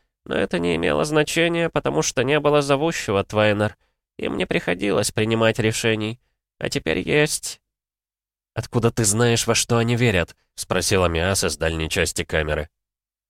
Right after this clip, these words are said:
«Я Тертендарн ста островов. Я знаю все, что происходит в моих владениях». «Очевидно, что это не так», — заявила Миас.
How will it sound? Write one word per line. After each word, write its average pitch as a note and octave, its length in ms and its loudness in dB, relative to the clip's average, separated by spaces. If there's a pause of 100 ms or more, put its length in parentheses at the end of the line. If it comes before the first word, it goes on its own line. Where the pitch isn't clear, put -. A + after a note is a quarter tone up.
(100)
«Я - 320 -6
Тертендарн D#3 840 2
ста B2+ 320 0
островов. C#3 800 0 (120)
Я - 220 -2
знаю F#3 320 0
все, - 240 -4
что - 220 -2
происходит A#2+ 640 0
в A2+ 40 -8
моих A#2 280 0
владениях». A2 680 0 (680)
«Очевидно, G#2+ 640 -2
что - 220 -2
это G#2 200 0
не G#2+ 120 -2
так», — - 360 -2 (160)
заявила D#2+ 460 -2
Миас. D#2 420 -2